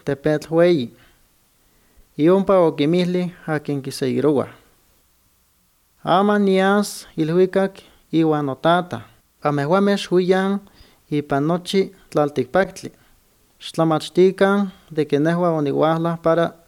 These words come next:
nikimintlapojpoluis nochi intlajtlakoluan.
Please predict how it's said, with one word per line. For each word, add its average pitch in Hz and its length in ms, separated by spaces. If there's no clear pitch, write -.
nikimintlapojpoluis 147 1900
nochi 156 300
intlajtlakoluan. 135 880